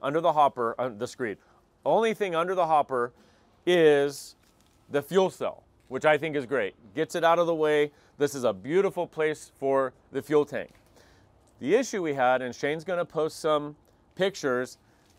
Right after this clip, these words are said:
they had this return fuel line in a solid pipe coming across here, going back that way,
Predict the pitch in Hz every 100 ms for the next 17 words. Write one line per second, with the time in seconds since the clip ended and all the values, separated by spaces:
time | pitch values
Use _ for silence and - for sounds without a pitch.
0 | _ - 180 202 190 175 143 143 - -
1 | 131 - 185 196 - 175 185 151 127 127
2 | 135 _ _ _ _ _ _ _ _ _
3 | 139 135 - 160 185 196 - 151 147 143
4 | - 143 170 175 - 180 - 156 139 120
5 | 110 135 151 135 139 143 120 139 147 117
6 | 110 113